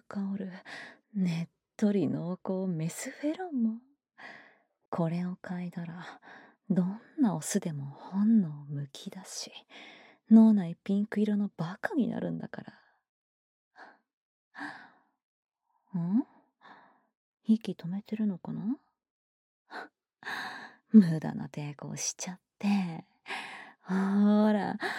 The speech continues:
む-、ぎゅー。<laughs> 苦しい？んじゃあ、空気吸わなきゃね。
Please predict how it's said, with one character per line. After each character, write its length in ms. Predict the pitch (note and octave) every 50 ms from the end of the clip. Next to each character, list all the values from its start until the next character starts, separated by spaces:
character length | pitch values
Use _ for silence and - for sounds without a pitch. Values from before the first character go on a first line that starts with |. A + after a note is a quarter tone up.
| - - - - -
む-、 240 | A3+ B3 A#3+ A3+ - _ _ _ _ _ _ - -
ぎ 120 | A3+ - -
ゅ 160 | - - C4+
ー。 540 | C4 C4+ D4+ D4+ D4+ D#4 D#4+ E4 E4+ E4+ E4+ E4+ - - - - - - - - - - - - _ _ _ _ _ - D#4
<laughs> 1500 | - - E4 F4+ - _ _ _ _ _ _ _ _ - - B4 C5+ - - - - - - - - - _ _ _ -
苦 220 | - A#3 A3+ A3+
し 320 | A#3 - - C4 C#4 D#4 F4+ - _ _ _ _ _ _ _ _ _ _ _ _ _ _ _ _ _ _ _ _ _ _ _ _ _ _ _ _ _ -
い？ 40 | G3
ん 200 | F#3 E3+ D#3+ D3+
じ 140 | C#3 D#3 F#3
ゃ 80 | F#3+
あ、 240 | F3+ D#3 C3+ C3+ C3+ _
空 260 | - - - - E4+ - _
気 120 | - F#3+
吸 200 | E3 - - -
わ 60 | E3+ F3
な 140 | F#3+ F#3+
き 120 | - - F3
ゃ 20 |
ね。 200 | E3+ G3+ B3+ D#4+